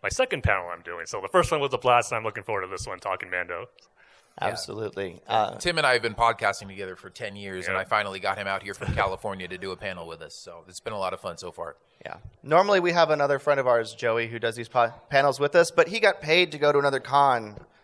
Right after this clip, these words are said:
Speaker 2: so we're a little bit miffed at him. Um, <laughs> all right, enough of that. So, uh, what we're gonna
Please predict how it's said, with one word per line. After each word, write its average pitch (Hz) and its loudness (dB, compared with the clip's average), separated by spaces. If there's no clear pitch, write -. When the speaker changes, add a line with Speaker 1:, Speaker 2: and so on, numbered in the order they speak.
Speaker 2:
so 127 -4
we're 131 -2
a 127 -4
little 123 0
bit 117 -2
miffed 110 -4
at - -10
him. 82 -8
Um, 135 6
<laughs> - -18
all 185 6
right, 175 6
enough 202 4
of 180 4
that. 117 4
So, 208 6
uh, 180 8
what 233 2
we're 262 0
gonna 233 0